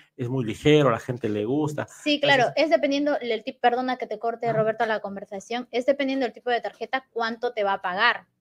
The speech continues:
Speaker 1: Por
Speaker 2: O sea,
Speaker 1: supuesto,
Speaker 2: inviertes en
Speaker 1: por
Speaker 2: la
Speaker 1: supuesto.
Speaker 2: tarjeta que, por ejemplo, yo invierto en la noventa porque la noventa me paga diez dólares, por decir, por
Speaker 1: Exacto.
Speaker 2: cada proceso de minación, ¿no? Eso es también dependiendo. Para eso yo creo que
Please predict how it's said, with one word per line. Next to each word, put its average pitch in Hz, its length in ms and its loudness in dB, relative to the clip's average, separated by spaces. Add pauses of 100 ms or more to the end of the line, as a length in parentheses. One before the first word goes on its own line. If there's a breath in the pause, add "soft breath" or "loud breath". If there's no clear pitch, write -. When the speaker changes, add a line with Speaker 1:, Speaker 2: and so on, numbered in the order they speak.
(100)
Speaker 1:
Por 107 100 -2
Speaker 2:
O - 20 -16
sea, 220 140 -4
Speaker 1:
supuesto, 220 220 -2
Speaker 2:
inviertes 247 500 0
en 233 80 -6
Speaker 1:
por 202 60 -8
Speaker 2:
la 202 80 -4
Speaker 1:
supuesto. 196 120 -4 (120)
Speaker 2:
tarjeta 240 260 -4
que, 202 180 -10 (260)
por 220 100 -4
ejemplo, 220 400 -2
yo 262 100 0
invierto 277 380 0
en 240 80 0
la 208 80 0
noventa 262 560 0
porque 220 240 -6
la 208 100 -4
noventa 247 400 -2
me 226 140 -4
paga 233 320 0
diez 240 320 -2
dólares, 202 520 -4
por 190 140 -8
decir, 208 400 -4
por 208 140 -4
Speaker 1:
Exacto. - 120 0
Speaker 2:
cada 226 380 2 (240)
proceso 226 340 0
de 220 100 4
minación, 196 600 -6
¿no? 240 200 -10 (240)
Eso 220 200 -2
es 240 100 -4
también 220 420 -4
dependiendo. 196 640 -6
Para 202 240 2
eso 226 280 0
yo 220 200 -4
creo 226 220 -4
que 220 220 -6